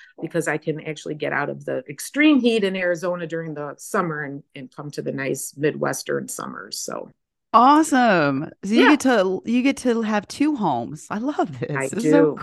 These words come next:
Speaker 2: cool.
Speaker 1: I do. I do. And I do have a significant other, and for all intents and purposes,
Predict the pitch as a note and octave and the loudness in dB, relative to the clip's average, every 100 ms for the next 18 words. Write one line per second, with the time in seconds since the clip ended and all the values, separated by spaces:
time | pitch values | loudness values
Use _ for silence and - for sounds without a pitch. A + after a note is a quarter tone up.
0 | - A4 - E3+ - D#3+ D#3 D3+ - C#3+ | 0 0 2 0 0 -2 -2 -2 -2 -8
1 | C3 C#3+ - D3 D3 C#3+ - - - - | -8 -12 -8 -4 0 0 0 -6 -14 -12
2 | - G#3+ A#3+ A#3 D#4 E4 D4 C4+ C#4 A3 | 0 4 4 4 4 4 -2 -4 -6 -4
3 | B3 C4 B3+ A3+ G3+ G3 G3 G3 G3 G3 | -4 -4 -4 -2 -2 -2 -6 -8 -14 -4
4 | F#3 F#3+ A3 A#3 A#3+ A#3+ A3+ G#3+ G3+ - | -2 -2 -6 -10 -12 -12 -8 -6 -8 -8
5 | F#3 F#3 B3 | -8 -2 -2